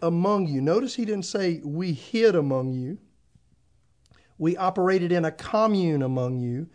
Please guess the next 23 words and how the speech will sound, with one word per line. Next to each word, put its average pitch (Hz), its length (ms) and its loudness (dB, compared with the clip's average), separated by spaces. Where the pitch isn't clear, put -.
We 175 160 0
stayed 185 360 0
in 170 160 0
our 160 360 -2
holy 185 640 2
huddle 202 680 2
among 147 420 -2
you. 151 200 -2
He 208 160 -2
said, 180 240 -2
"No, 170 260 2
we 190 520 -4
lived 202 1000 0
among 175 460 4
you." 120 280 -2
Just 196 180 -4
like 226 160 -4
Pastor 202 300 -4
Jim 190 240 -2
was 170 100 -4
pointing 185 380 -4
out 175 260 -4
in, 165 260 -4